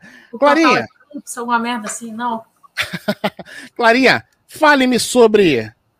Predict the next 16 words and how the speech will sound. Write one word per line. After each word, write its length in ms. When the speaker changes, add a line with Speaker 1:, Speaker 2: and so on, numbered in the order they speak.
Speaker 2:
Iron 200
Maiden. 440
Iron 200
Maiden, 440
The 100
Number 320
of 80
the 80
Beast. 380
Speaker 1:
Cara, 300
esse 180
álbum 320
é 60
meu 100
álbum 220
favorito. 840